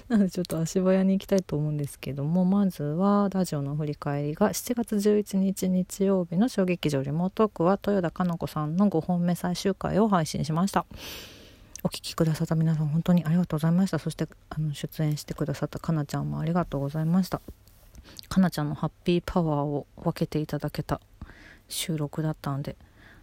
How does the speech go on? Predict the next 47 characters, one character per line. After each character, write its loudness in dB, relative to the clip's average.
そ -10
れ 0
が -4
伝 -4
わ 0
っ -8
て -8
た -2
ら -2
い -2
い -4
な。 -2
う -2
ん 2
う -2
ん。 -2
よ -6
か -6
っ -14
た -10
な。 -4
楽 4
し -6
か 0
っ -4
た。 -6
ほ 2
ん 0
と、 -8
一 0
日 4
一 -2
回、 2
今 2
日 0
は 0
ハ -2
ッ -4
ピ 2
ー -2
だ -2
っ -6
た -2
っ -2
て -6
言 -2
う、 -8